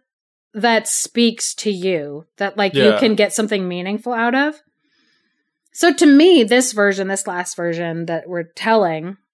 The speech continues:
Speaker 1: but not, by no means the only version.
Speaker 2: Yeah.
Speaker 1: Or, or even the earliest version. This one does not speak to me. This one just makes me angry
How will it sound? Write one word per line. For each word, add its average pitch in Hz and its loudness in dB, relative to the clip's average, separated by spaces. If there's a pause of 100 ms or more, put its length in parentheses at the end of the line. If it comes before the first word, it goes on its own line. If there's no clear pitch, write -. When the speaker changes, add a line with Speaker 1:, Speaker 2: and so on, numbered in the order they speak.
(240)
Speaker 1:
but 202 -4
not, 202 -2 (260)
by 226 2
no 226 4
means 208 2
the 190 2
only 190 -2
version. 165 -12 (260)
Speaker 2:
Yeah. 117 0 (340)
Speaker 1:
Or, 226 4 (420)
or 196 -12
even 220 2
the 190 -2
earliest 185 0
version. 170 -8 (480)
This 302 0
one 392 6
does 339 4
not 285 2
speak 247 -4
to 214 -10
me. 180 -8
This 196 -6
one 247 2
just 254 -2
makes 220 -2
me 202 -6
angry 180 -8